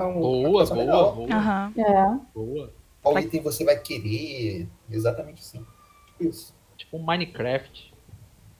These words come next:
Speaker 1: Exatamente. Daria
Speaker 4: É.
Speaker 1: pra aplicar tranquilamente.
Speaker 4: Como a gente já sabe as vantagens, né, e as desvantagens do algoritmo guloso, a gente pode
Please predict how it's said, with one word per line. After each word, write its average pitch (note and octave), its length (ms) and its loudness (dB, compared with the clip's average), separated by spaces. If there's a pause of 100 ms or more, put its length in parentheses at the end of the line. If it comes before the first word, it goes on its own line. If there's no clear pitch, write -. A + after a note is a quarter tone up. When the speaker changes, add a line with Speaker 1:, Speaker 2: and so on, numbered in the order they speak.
(200)
Speaker 1:
Exatamente. E4+ 800 2 (720)
Daria - 200 8
Speaker 4:
É. C4 40 10
Speaker 1:
pra A#3 180 10
aplicar B3+ 240 4
tranquilamente. - 720 -2 (340)
Speaker 4:
Como A#3+ 160 4
a C4+ 40 10
gente B3+ 180 4
já B3+ 100 8
sabe A#3 240 6
as A3+ 60 8
vantagens, A3 680 8
né, G#3 180 4
e G#3 40 6
as G#3 100 4
desvantagens G3+ 680 6
do G#3 60 2
algoritmo G3+ 420 2
guloso, F#3+ 380 4
a A#3 40 4
gente A3+ 220 2
pode G#3+ 500 8